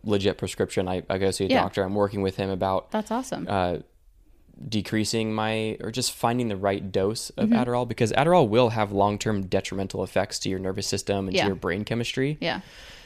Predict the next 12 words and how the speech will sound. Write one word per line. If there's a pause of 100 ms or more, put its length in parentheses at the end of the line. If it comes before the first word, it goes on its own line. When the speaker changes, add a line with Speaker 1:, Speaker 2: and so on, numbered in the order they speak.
(380)
Speaker 1:
So
I (380)
do
feel
a
little
bit
of
concern
for
my
long-term